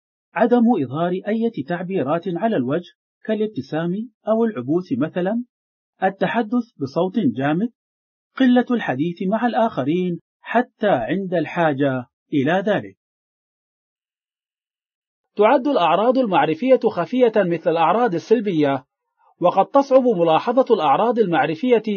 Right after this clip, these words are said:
أو تمييزها، ومنها صعوبة استخدام المعلومات بعد تعلمها مباشرة،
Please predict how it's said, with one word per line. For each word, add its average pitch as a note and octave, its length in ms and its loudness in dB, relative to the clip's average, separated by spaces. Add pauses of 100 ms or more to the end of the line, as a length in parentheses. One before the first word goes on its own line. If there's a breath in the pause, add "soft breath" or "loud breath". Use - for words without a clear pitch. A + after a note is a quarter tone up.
(360)
أو G#3 120 4
تمييزها، D3 840 0 (380)
ومنها A3+ 580 2 (420 soft breath)
صعوبة B3+ 540 2
استخدام A#3 560 0
المعلومات F3 720 0
بعد D#3+ 300 0
تعلمها E3 680 2
مباشرة، D#3+ 680 2